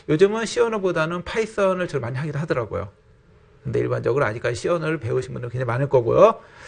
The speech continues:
자, 이것을 동작, C 언어를 만들 때 우리는 문서에다가 프로그램을 기술합니다.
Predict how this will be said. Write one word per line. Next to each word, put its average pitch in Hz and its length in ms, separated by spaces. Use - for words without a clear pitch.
자, 160 160
이것을 226 480
동작, 185 400
C 233 120
언어를 226 300
만들 175 320
때 196 80
우리는 185 560
문서에다가 180 1500
프로그램을 196 440
기술합니다. 127 560